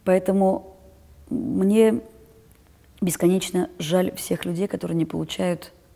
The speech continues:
информации. Хотя, не знаю, было бы мне легче, если бы я знала все.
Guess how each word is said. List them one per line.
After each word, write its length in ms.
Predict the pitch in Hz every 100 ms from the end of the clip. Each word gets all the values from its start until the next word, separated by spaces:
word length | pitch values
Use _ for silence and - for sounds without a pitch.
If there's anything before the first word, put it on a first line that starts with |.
| _ _
информации. 680 | 160 - 87 - 160 - - _ _ _ _ _
Хотя, 220 | - -
не 120 | 208 196
знаю, 300 | 180 160 143
было 360 | 127 156 233
бы 100 | 196
мне 160 | 170 170
легче, 340 | 165 160 -
если 220 | 156 -
бы 80 | 156
я 120 | 151
знала 300 | 147 160 151
все. 300 | 143 - 147